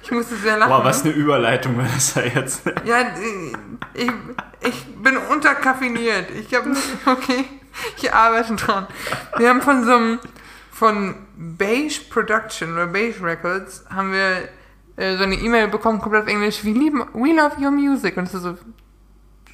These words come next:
Speaker 2: Welche
Speaker 1: was
Speaker 2: Musik?
Speaker 1: f-, unser, äh, wahrscheinlich haben die unser Intro angespielt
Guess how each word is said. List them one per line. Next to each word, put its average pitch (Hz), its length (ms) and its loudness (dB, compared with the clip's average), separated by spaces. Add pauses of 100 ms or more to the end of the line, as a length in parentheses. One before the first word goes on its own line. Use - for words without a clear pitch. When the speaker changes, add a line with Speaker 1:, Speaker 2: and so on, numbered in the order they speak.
Speaker 2:
Welche 117 360 -4
Speaker 1:
was 107 60 -4 (260)
Speaker 2:
Musik? 123 280 2
Speaker 1:
f-, - 120 -14 (680)
unser, 214 240 2
äh, 175 340 -4
wahrscheinlich 277 340 2
haben 269 100 2
die 240 80 4
unser 226 240 2
Intro 285 320 -2
angespielt 190 840 -4